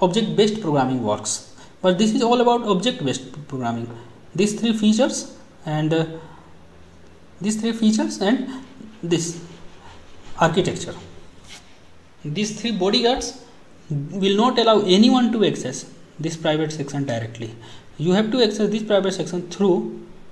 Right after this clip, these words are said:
uh, get data, add data, and set data. Object-oriented programming is the superset of object-based programming. Apart from above three, you have this much of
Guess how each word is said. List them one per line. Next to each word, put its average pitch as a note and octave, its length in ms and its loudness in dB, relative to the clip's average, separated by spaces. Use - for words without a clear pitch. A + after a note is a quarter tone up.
uh, F3+ 160 0
get F#3 280 2
data, G3 280 2
add E3 140 -2
data, E3+ 360 -2
and C#3 160 -2
set A2 200 -4
data. A2 260 -6
Object-oriented C#4+ 960 2
programming B3 640 0
is G#3+ 100 2
the G#3+ 80 2
superset A#3 760 0
of F#3+ 140 -2
object-based E3 600 -2
programming. C3 680 -4
Apart A#3 400 2
from B3 200 0
above G#3+ 420 4
three, A3 360 2
you G#3+ 160 0
have G#3+ 220 2
this C#4 240 0
much A3 300 2
of - 320 0